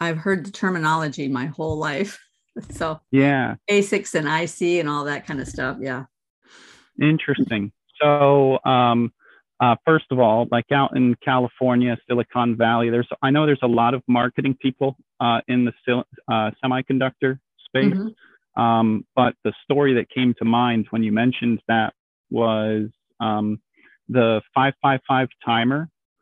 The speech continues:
Speaker 2: um, wouldn't exist unless, um,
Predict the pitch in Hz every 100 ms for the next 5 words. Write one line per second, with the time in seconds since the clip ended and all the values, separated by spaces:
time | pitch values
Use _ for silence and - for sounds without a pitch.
0 | _ _ _ - 117 110 110 113 - 123
1 | 143 147 135 123 113 113 113 151 - _
2 | _ _ 120 117 117 120 120 _ _ _
3 | 113 113 113 110